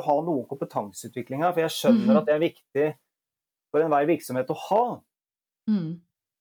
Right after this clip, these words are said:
Speaker 1: Men det å så f-, prøve å skape en forståelse og en litt sånn sense of urgency at kompetanseutvikling eller kompetansearbeid da,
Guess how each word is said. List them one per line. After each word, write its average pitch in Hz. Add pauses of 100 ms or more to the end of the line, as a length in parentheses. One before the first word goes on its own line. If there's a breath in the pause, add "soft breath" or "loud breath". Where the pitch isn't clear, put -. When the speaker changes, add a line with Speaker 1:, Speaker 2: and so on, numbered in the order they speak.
(440)
Speaker 1:
Men 165
det 160
å 156
så 185
f-, - (400)
prøve 208
å 139
skape 156
en 131
forståelse 120
og 170
en 180
litt 170
sånn 180
sense 135
of 156
urgency 120
at 147
kompetanseutvikling 151
eller 139
kompetansearbeid 135
da, 208